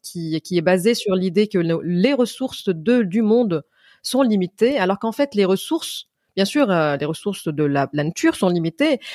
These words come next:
<laughs> mais, mais nous, en fait, nous pouvons nous émanciper. Euh, du,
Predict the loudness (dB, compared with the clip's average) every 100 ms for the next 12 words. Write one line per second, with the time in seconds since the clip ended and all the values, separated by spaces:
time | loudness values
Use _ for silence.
0 | -10 0 2 2 -2 -12 -20 -6 0 2
1 | 4 2 4 4 2 2 -2 -2 -4 -2
2 | 0 0 -2 0 2 4 4 2 0 -6
3 | 0 0 0 -4 _ _ _ -6 -2 -2
4 | -4